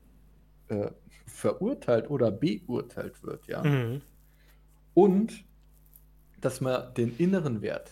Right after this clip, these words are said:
Speaker 1: herausstellt, nicht den äußeren. Eine Gleichheit eines jeden Menschen kann man höchstens in seiner We-, Wertigkeit erreichen. Man kann es nicht in seinem Leistungs-, Spektrum erreichen, sondern immer nur in seiner Wertigkeit. Und alle Menschen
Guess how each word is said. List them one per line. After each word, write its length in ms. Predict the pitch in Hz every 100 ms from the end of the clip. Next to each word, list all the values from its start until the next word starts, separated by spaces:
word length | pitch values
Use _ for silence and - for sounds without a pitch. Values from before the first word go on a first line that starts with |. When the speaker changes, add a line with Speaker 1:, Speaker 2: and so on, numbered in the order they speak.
| -
Speaker 1:
herausstellt, 840 | 113 101 101 98 - 95 90 - -
nicht 220 | 151 -
den 120 | 147
äußeren. 440 | 104 - - - 196 - - - - - - - - - - - _ _ _ - 113 -
Eine 200 | 104 107
Gleichheit 680 | 117 151 233 208 196 196
eines 200 | 120 117
jeden 180 | 143 165
Menschen 280 | 139 - -
kann 140 | -
man 120 | 123 117
höchstens 440 | 175 - 156 147
in 60 | 123
seiner 260 | 127 123
We-, 180 | 139 - -
Wertigkeit 420 | - - - -
erreichen. 460 | - - - - - - -
Man 80 | 120
kann 100 | 139
es 120 | 143
nicht 160 | 147 127
in 100 | 120
seinem 300 | 113 110 110
Leistungs-, 760 | 139 - 92 58 - - - _ - _ _ _
Spektrum 560 | - - 120 - 117 107
erreichen, 580 | 101 - - - 165 - - -
sondern 200 | 110 110
immer 160 | 180 185
nur 140 | 170
in 80 | 151
seiner 240 | 135 123
Wertigkeit. 420 | - - - - -
Und 180 | -
alle 180 | 139 175
Menschen 560 | 170 170 - - 202